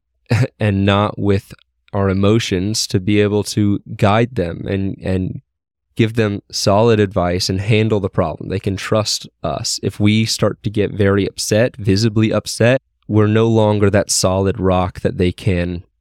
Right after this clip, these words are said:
rely on. Now, I feel the need to add here, like I'm pretty sure I've said on the podcast before, I know I go over in the tough case system that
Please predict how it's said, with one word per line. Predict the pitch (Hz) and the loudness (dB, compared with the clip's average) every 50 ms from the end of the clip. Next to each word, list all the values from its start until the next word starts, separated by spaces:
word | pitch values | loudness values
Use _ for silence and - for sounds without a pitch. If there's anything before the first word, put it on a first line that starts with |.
| _ _ - | _ _ -2
rely | 104 101 107 123 151 156 110 | 0 2 4 2 2 0 -2
on. | 76 - - - - - _ _ _ _ _ _ _ _ - | -4 -6 -10 -12 -16 -20 _ _ _ _ _ _ _ _ -2
Now, | 104 101 98 92 85 80 - - _ _ _ _ _ _ _ _ _ _ _ _ _ _ _ _ _ _ _ | 0 0 2 0 0 -4 -8 -12 _ _ _ _ _ _ _ _ _ _ _ _ _ _ _ _ _ _ _
I | - 107 | -2 -2
feel | 110 - 113 110 104 | 0 2 2 2 2
the | 95 98 | 2 0
need | 95 98 98 95 92 | 0 0 -2 -4 -4
to | - - - | -6 -2 0
add | 107 110 113 123 123 | 0 2 2 0 -2
here, | 120 - - 90 87 85 92 110 - _ _ _ _ _ _ _ _ _ | -4 -6 -6 -4 -2 -2 -2 -2 -4 _ _ _ _ _ _ _ _ _
like | - 95 87 - | 0 0 0 0
I'm | 87 98 95 | 0 0 2
pretty | 104 123 135 131 | 2 2 2 2
sure | - - 104 | 2 2 0
I've | 95 - | 2 2
said | - 101 98 | 0 0 0
on | 95 | 0
the | 95 90 | -2 -2
podcast | - 95 90 92 90 - 95 87 - - | 0 0 -2 0 0 -2 -2 -2 -4 -6
before, | 98 95 - 98 95 95 | -10 -6 -2 -2 -2 0
I | 92 92 | 0 -2
know | 92 90 95 101 107 110 | -2 0 2 2 4 4
I | 107 95 95 | 2 0 0
go | 92 101 95 95 | 0 2 2 2
over | 95 92 101 95 | 2 0 0 -2
in | 92 | -2
the | 90 87 | -4 -4
tough | - 104 95 - - | -2 -2 -4 -2 -2
case | - 104 95 92 - | 0 0 0 0 -2
system | - - 98 87 - - 90 85 92 95 | -2 -2 -2 -2 -4 -4 -6 -6 -4 -4
that | 90 92 92 76 | -2 -2 -4 -6